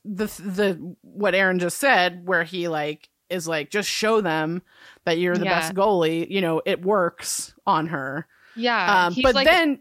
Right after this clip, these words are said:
Speaker 2: "Boys
Speaker 1: she
Speaker 2: aren't gonna respect you unless you make them."
Speaker 1: Which is fucked.
Speaker 2: Oh, oh, it was,
Speaker 1: <laughs>
Speaker 2: it's my responsibility for a boy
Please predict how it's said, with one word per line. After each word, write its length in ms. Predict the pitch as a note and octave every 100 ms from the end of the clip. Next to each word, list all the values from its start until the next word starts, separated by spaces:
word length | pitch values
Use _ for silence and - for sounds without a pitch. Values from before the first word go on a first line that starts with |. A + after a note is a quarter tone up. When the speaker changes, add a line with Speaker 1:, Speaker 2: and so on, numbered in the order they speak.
| _
Speaker 2:
"Boys 200 | C4 F4+
Speaker 1:
she 80 | G4
Speaker 2:
aren't 180 | G4 D#4+
gonna 240 | C#4+ C#4+ C4+
respect 680 | A#3+ - - G3+ A#3+ -
you 200 | G#3+ G3+
unless 360 | F#3 F3+ A#3 -
you 120 | F#3
make 440 | E3 E3+ F#3+ G3
them." 380 | - C#3 C#3+ F#3 _ _ B4 _ _ _ _ _ _ -
Speaker 1:
Which 200 | E3 -
is 120 | -
fucked. 920 | - - D#4 D4 D4 C#4+ - - - _
Speaker 2:
Oh, 540 | C#5 B4+ F#3+ F3 G3+ -
oh, 260 | - A#4+ E4
it 120 | D#4+
was, 180 | F#4 C4+
Speaker 1:
<laughs> 240 | F3+ E3+
Speaker 2:
it's 220 | E4 -
my 260 | D4 C4+ D#4+ C#5
responsibility 1200 | C#5 - B4+ - - A#4 B4 B4+ C5 C#5 B4 -
for 340 | F4+ F#4 F4+ - - _ _ _ _ _ _
a 140 | C4+ B3+
boy 460 | A3+ C4+ D#4+ F#4